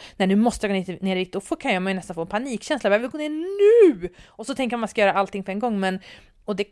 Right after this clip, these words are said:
det kan man göra, absolut. Man kan ju göra, som sagt, en Nutrilett-diet och sen bara gå över till att ha bra, eh, matvanor och leva i dem. Men ofta så gör man inte det, utan man äter Nutrilett och sen går man tillbaka till att leva som man gjorde innan.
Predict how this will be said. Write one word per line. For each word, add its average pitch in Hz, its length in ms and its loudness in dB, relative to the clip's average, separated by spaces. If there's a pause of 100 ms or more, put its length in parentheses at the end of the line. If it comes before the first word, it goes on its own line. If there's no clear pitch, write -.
(120)
det 185 220 -8
kan 277 340 0
man 381 140 2
göra, 277 400 4
absolut. - 380 -4
Man 214 100 -4
kan 277 300 -4
ju 339 80 0
göra, 165 340 2
som 185 160 -10
sagt, - 180 -6
en 185 80 -4
Nutrilett-diet 175 640 -4
och 190 100 -10
sen 208 280 -2
bara 175 180 0
gå 170 100 -2
över 160 140 0
till 170 120 -6
att - 120 -10
ha 160 180 -2
bra, 156 420 -2 (380)
eh, 165 200 -2
matvanor 156 600 -4
och 160 60 -6
leva 160 220 -4
i - 20 -4
dem. 156 180 -4
Men 175 100 -4
ofta - 320 -6
så 185 240 -6
gör 233 200 6
man 240 100 -2
inte 175 120 -4
det, 160 40 2
utan 165 100 -4
man 175 120 0
äter 175 200 -4
Nutrilett 185 460 -2
och 196 100 -8
sen 180 140 -4
går 170 80 -6
man 165 80 -4
tillbaka 147 300 -10
till - 160 -8
att - 180 -10
leva 156 180 -4
som 151 120 -14
man 160 60 -8
gjorde 156 120 -8
innan. 208 400 -4